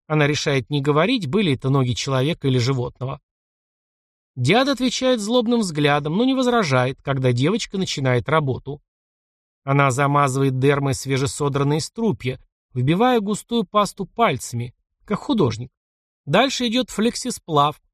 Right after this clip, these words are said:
который до активации выглядит как длинный тонкий мешок с жидкостью. Она обматывает его вокруг ребер Диады, подгоняя размер. Плотно закрепив, отпускает, и жидкость затвердевает,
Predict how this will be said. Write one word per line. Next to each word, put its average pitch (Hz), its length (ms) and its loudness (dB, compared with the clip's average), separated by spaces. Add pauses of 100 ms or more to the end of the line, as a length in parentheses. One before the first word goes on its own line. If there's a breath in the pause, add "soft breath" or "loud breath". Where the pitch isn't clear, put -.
(180)
который 147 360 2
до 135 120 2
активации 139 680 0
выглядит 139 440 0
как 127 220 -2
длинный 143 440 2
тонкий 147 420 0
мешок 135 440 0
с 117 40 0
жидкостью. 135 680 -6 (840)
Она 139 300 4
обматывает 131 600 0
его 135 220 2
вокруг 135 400 0
ребер 135 340 2
Диады, 165 480 2
подгоняя 127 520 0
размер. 123 420 -2 (800)
Плотно 226 340 2
закрепив, 220 540 -2
отпускает, 139 760 -2 (360)
и 151 100 0
жидкость 233 400 -4
затвердевает, 185 720 0